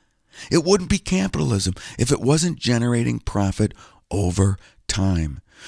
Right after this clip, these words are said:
The authors of this book don't see wealth being created or preserved by moving money from stock to stock or fund to fund or market to market or from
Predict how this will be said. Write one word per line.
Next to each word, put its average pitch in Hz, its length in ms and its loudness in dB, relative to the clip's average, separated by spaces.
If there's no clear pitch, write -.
The 143 140 8
authors 165 520 4
of 120 140 2
this 151 220 4
book 127 340 2
don't 123 260 0
see 175 220 0
wealth 117 800 2
being 127 200 4
created 117 540 2
or 127 60 2
preserved 104 840 2
by 101 140 4
moving 120 420 4
money 104 420 2
from 101 200 2
stock 135 420 0
to 95 80 2
stock 110 540 2
or 95 160 4
fund 131 380 2
to 120 80 4
fund 101 460 4
or 92 160 4
market 107 440 2
to 117 80 4
market 98 500 2
or 98 120 4
from 95 300 0